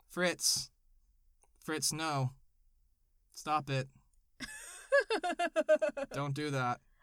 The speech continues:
Speaker 2: Oh, that's amazing.
Speaker 1: So the top of the water tank blows off, and suddenly Fritz is flying through the air up into the sky, and he lands directly into the tank with the,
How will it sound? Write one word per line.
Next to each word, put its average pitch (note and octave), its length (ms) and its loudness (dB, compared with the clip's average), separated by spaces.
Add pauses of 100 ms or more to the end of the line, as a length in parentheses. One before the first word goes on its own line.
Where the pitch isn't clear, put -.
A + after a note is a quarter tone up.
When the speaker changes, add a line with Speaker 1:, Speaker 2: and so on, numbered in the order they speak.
(160)
Speaker 2:
Oh, C#4+ 160 -2
that's C#4 180 -2
amazing. C4+ 680 -10
Speaker 1:
So - 140 2
the E3 80 0
top G#3+ 260 4
of G#3+ 60 0
the G3 80 4
water E3 300 2
tank B2+ 320 -2
blows C#3 420 2
off, G#2 480 -2
and B2+ 420 0 (260)
suddenly E3 500 0
Fritz C#3 400 -2
is C3+ 140 0
flying B2+ 480 0
through B2+ 180 -4
the A#2 200 0
air A2+ 340 -2
up - 180 -8
into A#2+ 360 -4
the A#2 100 -4
sky, G2+ 540 -2 (320)
and A#2 100 0
he A#2+ 60 2
lands A#2+ 500 0
directly A#2+ 600 -2
into G#2+ 420 -2
the G#2 100 -4
tank F#2+ 380 -8
with - 460 -8
the, G#2+ 280 -8